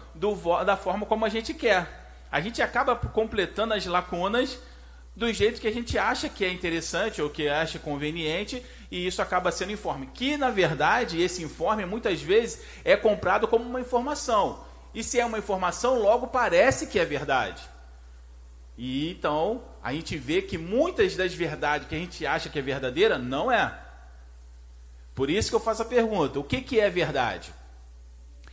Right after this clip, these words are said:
Isso é o grande perigo, porque diversas pessoas podem ter diversas interpretação de um mesmo, de um mesmo ponto, de um mesmo assunto.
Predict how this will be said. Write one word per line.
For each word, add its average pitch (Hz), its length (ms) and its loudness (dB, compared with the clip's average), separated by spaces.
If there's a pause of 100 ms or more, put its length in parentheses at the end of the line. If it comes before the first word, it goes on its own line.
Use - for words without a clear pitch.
(300)
Isso 196 240 -2
é 233 40 10
o 226 40 8
grande 226 300 2
perigo, 226 480 2
porque 165 600 2 (200)
diversas 180 640 0
pessoas 190 680 2
podem 180 320 0
ter 180 240 -4
diversas 180 760 -4 (120)
interpretação 214 1120 0
de 196 80 -8
um 240 80 -2
mesmo, 220 480 -2 (300)
de 202 100 -4
um 220 60 -2
mesmo 214 280 0
ponto, 180 400 -2
de 151 120 -8
um - 20 -6
mesmo 175 260 -2
assunto. 180 540 -4